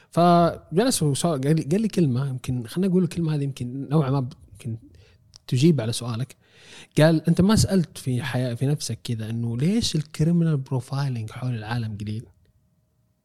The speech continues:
فقلت: "أوكي، صح، أنا حتى مذاكر اليوم دار بيني وبينك حوار، وما أعرف المجال هذا كله، وأنت أعطيتني كتابين قلت اقراهم." قال لي: "صحيح، في أشخاص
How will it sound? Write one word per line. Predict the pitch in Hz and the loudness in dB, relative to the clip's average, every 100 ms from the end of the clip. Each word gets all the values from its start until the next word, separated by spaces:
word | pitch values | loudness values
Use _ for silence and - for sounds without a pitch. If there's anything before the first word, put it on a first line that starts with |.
| _ _ _ _ | _ _ _ _
فقلت: | - 110 117 | -12 -10 -8
"أوكي، | 180 175 107 | -8 -6 -6
صح، | - 143 110 | -8 -10 -10
أنا | 104 110 - | -10 -10 -8
حتى | - | -6
مذاكر | 120 120 | -4 -4
اليوم | 139 127 120 - | -4 -6 -6 -6
دار | 127 | -4
بيني | 120 | -4
وبينك | 117 120 - | -4 -4 -6
حوار، | 139 196 | -6 -2
وما | 185 226 | 0 0
أعرف | 165 | -2
المجال | 139 123 120 117 | 0 0 0 -2
هذا | 120 120 | -4 -6
كله، | 117 120 - _ _ _ _ _ _ - | -8 -12 -18 _ _ _ _ _ _ -6
وأنت | 131 | -6
أعطيتني | - 135 123 | -4 -4 -4
كتابين | - 110 139 147 | -6 -6 -4 -6
قلت | 127 | -6
اقراهم." | 117 107 - - _ _ _ _ _ _ _ _ _ _ _ _ _ 139 | -10 -12 -14 -20 _ _ _ _ _ _ _ _ _ _ _ _ _ -2
قال | |
لي: | 135 135 131 - - | 0 0 0 -4 -10
"صحيح، | - 117 117 - - _ _ - | -6 -4 -6 -8 -16 _ _ -8
في | 220 254 | -6 -4
أشخاص | - - 170 175 - | -4 -6 -6 -6 -8